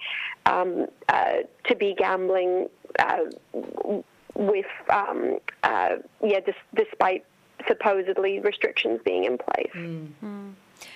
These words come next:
Speaker 3: Um, Tash, I was wondering, so your, your, the first piece in this series dropped on Tuesday and then another big one on Wednesday. Am I right?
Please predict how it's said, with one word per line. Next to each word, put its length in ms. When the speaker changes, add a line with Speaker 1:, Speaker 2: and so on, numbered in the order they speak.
Speaker 3:
Um, 220
Tash, 240
I 100
was 100
wondering, 480
so 140
your, 300
your, 420
the 80
first 460
piece 260
in 40
this 160
series 460
dropped 240
on 280
Tuesday 520
and 100
then 100
another 260
big 280
one 160
on 140
Wednesday. 680
Am 140
I 60
right? 420